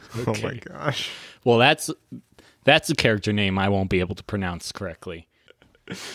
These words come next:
Speaker 2: If you guys are still listening to this show,
Speaker 1: <laughs>
Speaker 2: thank you.
Speaker 1: Yeah.
Speaker 2: And we're sorry.
Speaker 1: <laughs> All right. Better luck next time.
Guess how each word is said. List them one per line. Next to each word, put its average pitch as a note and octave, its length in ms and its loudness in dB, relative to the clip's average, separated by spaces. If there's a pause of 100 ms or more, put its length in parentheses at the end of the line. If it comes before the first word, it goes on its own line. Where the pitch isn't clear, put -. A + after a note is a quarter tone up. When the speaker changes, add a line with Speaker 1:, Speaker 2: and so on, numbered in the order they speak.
(1400)
Speaker 2:
If D#3 180 0
you F#3 100 0
guys C3 240 6
are G#2 80 -2
still A2+ 200 -2
listening G#2 360 -4
to A2 80 -6
this - 260 2
show, G#2+ 300 4 (460)
Speaker 1:
<laughs> - 460 -20
Speaker 2:
thank B2+ 280 -2
you. F#2 200 -6 (320)
Speaker 1:
Yeah. C3 320 -2
Speaker 2:
And B2+ 220 2
we're A2+ 140 2
sorry. G#2 520 0 (200)
Speaker 1:
<laughs> - 1500 -4
All D3+ 140 4
right. C3 300 4
Better C#3+ 180 4
luck C3+ 220 4
next C3 260 -4
time. A#2 300 0